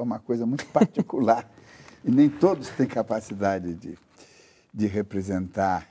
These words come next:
Speaker 2: Mas a imprensa nacional, hoje em dia, ela, ela, ela
Speaker 1: Ela é
Speaker 2: representa
Speaker 1: paulista?
Speaker 2: Ela é, é, é. Ela é. Eu, eu, eu,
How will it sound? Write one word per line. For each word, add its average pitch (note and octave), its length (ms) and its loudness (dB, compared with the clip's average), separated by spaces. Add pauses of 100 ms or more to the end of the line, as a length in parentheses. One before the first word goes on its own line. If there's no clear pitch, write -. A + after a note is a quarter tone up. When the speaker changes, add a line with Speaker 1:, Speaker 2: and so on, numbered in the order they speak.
Speaker 2:
Mas F3+ 160 -2
a G3 40 -2
imprensa F3+ 440 -8
nacional, D#3+ 560 -8
hoje D#3+ 100 -8
em D#3 80 -6
dia, F3+ 320 -10
ela, G#3+ 180 -6 (320)
ela, F3 280 -8
ela D#3+ 240 -8
Speaker 1:
Ela F#2 180 -14
é C#3+ 300 2
Speaker 2:
representa E3 260 -6 (240)
Speaker 1:
paulista? B2 480 -4
Speaker 2:
Ela G#3 220 -8
é, D#3+ 200 -10 (120)
é, C#3+ 600 -16
é. D3 80 -10 (920)
Ela D#3 240 -6
é. C3+ 120 -10 (2250)
Eu, A#3 200 -2
eu, B3+ 220 -2
eu, A3+ 100 -2